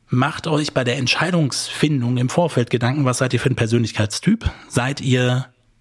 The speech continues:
die Bewegungsperson, die ständig unterwegs sein möchte und dafür nur einen kleinen Anstoß braucht, dann macht den Sport, okay. Für die, die eher mit dem Sport nicht so, naja, nicht so viel am Hut haben,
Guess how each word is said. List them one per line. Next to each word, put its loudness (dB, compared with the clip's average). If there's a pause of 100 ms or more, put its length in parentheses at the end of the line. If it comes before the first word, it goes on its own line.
(100)
die 2
Bewegungsperson, 0
die 0
ständig -2
unterwegs -2
sein 2
möchte 0
und -2
dafür 0
nur 2
einen 0
kleinen 0
Anstoß 0
braucht, 0 (300)
dann 2
macht 0
den 2
Sport, -2
okay. -2 (340)
Für 2
die, -2
die 0
eher 2
mit -2
dem 2
Sport -2
nicht 0
so, 0 (220)
naja, -2 (160)
nicht 2
so 2
viel 0
am 4
Hut 2
haben, 2